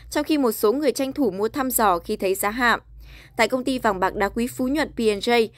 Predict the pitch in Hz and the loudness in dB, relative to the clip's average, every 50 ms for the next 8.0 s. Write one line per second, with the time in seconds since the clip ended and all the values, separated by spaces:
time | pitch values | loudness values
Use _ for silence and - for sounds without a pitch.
0 | - - - - 247 254 247 247 415 427 - - 277 254 269 - - - 233 214 | -18 -16 -6 2 4 4 4 4 0 -4 -2 -4 -2 -2 -2 -2 -2 -4 -4 -4
1 | 190 233 233 226 214 190 175 - - - 220 208 - 190 208 233 208 - 190 190 | -2 2 2 2 2 2 -2 -6 -4 -4 -2 0 2 2 2 2 0 2 2 2
2 | 190 190 220 277 - - - - - - - - - - _ - - 262 254 - | 2 2 0 -4 -10 -12 -14 -18 -20 -20 -20 -20 -20 -20 _ -2 0 0 2 2
3 | 262 240 233 254 233 226 - 220 220 214 202 190 185 - 233 196 196 - 233 240 | 0 0 2 0 0 0 2 2 2 2 2 -2 -4 -4 -4 -4 -2 -4 -6 -6
4 | - - 262 262 247 220 - - - - - - 254 262 233 226 240 240 254 269 | 2 6 6 6 6 4 -2 -10 -20 -20 -10 -2 -2 0 2 2 0 0 0 -2
5 | 233 247 - 339 - 277 277 269 262 240 - 220 - 175 196 208 233 - 269 - | -2 -2 -4 -4 -2 0 0 0 0 -2 -4 0 2 4 4 4 2 0 -2 -2
6 | 214 190 185 202 196 185 175 - 202 202 185 - 202 202 214 - - 339 349 - | -2 -2 -2 -2 -2 -2 -2 -2 -2 -2 -2 -2 -4 -4 -2 -2 -2 -4 -2 0
7 | - 233 185 175 - 190 - - 254 226 190 175 202 190 190 208 202 202 202 226 | 0 0 0 0 0 0 2 2 0 -2 -2 -2 -2 -2 0 2 2 2 2 2